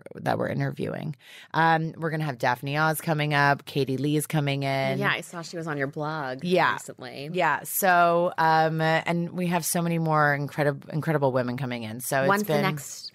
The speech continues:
Speaker 2: next one?
Speaker 1: I have it. I should know it off the top of my head. Um, hold on. Maybe I can find it right now.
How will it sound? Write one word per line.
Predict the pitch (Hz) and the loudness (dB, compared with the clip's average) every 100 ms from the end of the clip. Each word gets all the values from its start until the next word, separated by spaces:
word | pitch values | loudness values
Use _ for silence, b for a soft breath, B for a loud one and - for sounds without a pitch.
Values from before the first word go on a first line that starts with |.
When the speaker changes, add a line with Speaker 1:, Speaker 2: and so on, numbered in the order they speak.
| - | -6
Speaker 2:
next | 190 196 - | -6 -4 -2
one? | 135 - - B B _ - | -2 -2 -8 B B _ -6
Speaker 1:
I | - | -4
have | 160 180 | 0 0
it. | 269 302 _ _ _ | 0 -2 _ _ _
I | 180 | -4
should | 160 - 156 151 | -2 -4 -4 0
know | 160 165 | 2 2
it | |
off | 170 165 | 2 0
the | 156 | -4
top | 160 139 147 | -2 -2 -2
of | |
my | 139 135 | -4 -4
head. | 135 131 135 156 190 196 b b b b - | -2 0 2 0 -2 -12 b b b b -2
Um, | 143 139 139 139 139 139 143 - 135 B B B B B B B B | 2 2 2 2 0 0 -2 -4 -10 B B B B B B B B
hold | - 135 | -8 -4
on. | 120 - | -4 -2
Maybe | 139 151 | -2 0
I | 175 | 0
can | 175 180 | -2 -4
find | - 123 120 | -2 -2 -2
it | |
right | 110 113 - | -2 -6 -8
now. | 60 - | -6 -6